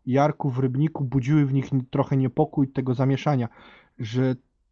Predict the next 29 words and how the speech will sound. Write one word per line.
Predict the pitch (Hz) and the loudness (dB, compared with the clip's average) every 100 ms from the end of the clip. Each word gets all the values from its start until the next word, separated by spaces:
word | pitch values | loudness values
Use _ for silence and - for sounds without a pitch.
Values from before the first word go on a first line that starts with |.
| _ _ - | _ _ 0
tak | 185 | 2
jakby | 175 | 2
zabrakło | 160 151 196 - | 4 4 2 2
trochę | 170 165 160 | 0 0 0
komunikacji | - 165 160 160 - 113 - 113 | 2 6 6 4 2 0 -2 -8
w, | - - 113 110 110 110 110 107 | -8 -8 -4 -2 -2 -4 -6 -8
w | |
zespole, | 107 113 - 117 110 107 | -6 -6 -6 -6 -4 -6
że, | 104 113 113 _ _ _ _ _ - | -6 -4 -6 _ _ _ _ _ -2
bo | 123 | 4
nie | 156 | 6
było, | 190 208 127 | 8 8 6
że | 123 | 2
klub | - 151 143 | 2 4 4
na | 131 123 | 4 -2
przykład | - 123 | -2 -2
nas, | 127 120 - | -2 -4 -6
y, | 127 123 123 - _ _ _ _ | -4 -2 -4 -8 _ _ _ _
uspokajał, | - - - - 127 135 151 175 185 180 - | -8 -4 -4 -2 -2 0 2 2 2 -2 -4
klub | 151 147 - | -2 -2 -2
nam | 139 135 123 | -2 -2 -4
tłumaczył | - 143 139 135 143 | -4 -2 -2 -4 -6
czy | 131 127 | -8 -14
cokolwiek, | - - 135 170 220 | -10 -4 -2 -2 -2
tylko | - - 160 | -6 -10 -4
tak | 160 170 | 0 0
jakby | 160 165 | 0 -2
oni | 151 151 | 0 0
wsz-, | 139 - | 0 -6